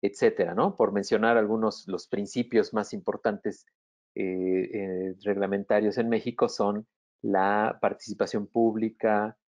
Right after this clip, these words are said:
la transparencia en el proceso, la rigurosidad, eh, técnica científica y la adaptabilidad. Este es un proceso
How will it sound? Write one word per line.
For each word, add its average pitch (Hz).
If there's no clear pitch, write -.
la 104
transparencia 104
en 98
el 92
proceso, 107
la 101
rigurosidad, 104
eh, 87
técnica 104
científica 110
y 131
la 110
adaptabilidad. 98
Este -
es -
un 104
proceso 98